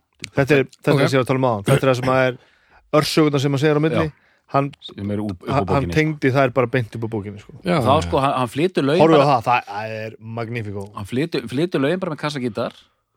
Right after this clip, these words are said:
Speaker 3: og ég man, ég hugsaði þegar ég var að horfa á þetta, „Þetta er ekki neitt neitt,“ hugsaði ég, sko. „Það er ekkert í þessu.“
Speaker 1: Nei, en það, það komum við nú líka að öðru,
Speaker 3: Það er
Speaker 1: sko.
Speaker 3: ekkert í þessum lögum.
Speaker 1: Nei, það er það sem ég er að segja.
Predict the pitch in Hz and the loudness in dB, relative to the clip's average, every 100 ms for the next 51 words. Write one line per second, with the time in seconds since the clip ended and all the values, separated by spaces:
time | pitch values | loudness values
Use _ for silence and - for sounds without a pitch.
0 | _ _ _ _ _ _ 107 110 120 151 | _ _ _ _ _ _ -14 -8 -6 -4
1 | 131 156 185 131 120 120 120 123 90 82 | -2 -4 -4 -4 -2 -2 -2 -4 -6 -10
2 | 82 _ _ _ _ _ _ _ _ _ | -16 _ _ _ _ _ _ _ _ _
3 | _ _ _ _ _ _ _ _ _ _ | _ _ _ _ _ _ _ _ _ _
4 | _ _ - 170 - - 95 85 - 196 | _ _ -18 -16 -16 -18 -12 -12 -10 -10
5 | 254 _ _ - - - - - _ _ | -10 _ _ -18 -16 -16 -20 -20 _ _
6 | - 185 - 247 285 - _ _ _ _ | -16 -12 -8 -6 -8 -14 _ _ _ _
7 | - _ _ - - 113 120 127 135 135 | -20 _ _ -2 0 4 4 4 4 4
8 | 151 170 - - 147 147 147 165 165 165 | 4 2 -8 -2 0 2 2 4 4 4
9 | 165 160 156 156 - _ _ - 147 147 | 4 4 6 4 0 _ _ -8 -2 2
10 | 143 143 123 117 123 113 117 226 175 254 | 4 2 0 -4 -8 -8 -6 -4 -4 -6
11 | 285 - 117 110 107 156 302 359 156 143 | -10 -12 -6 -4 -2 -2 0 0 2 2
12 | 131 127 160 | 0 -4 -4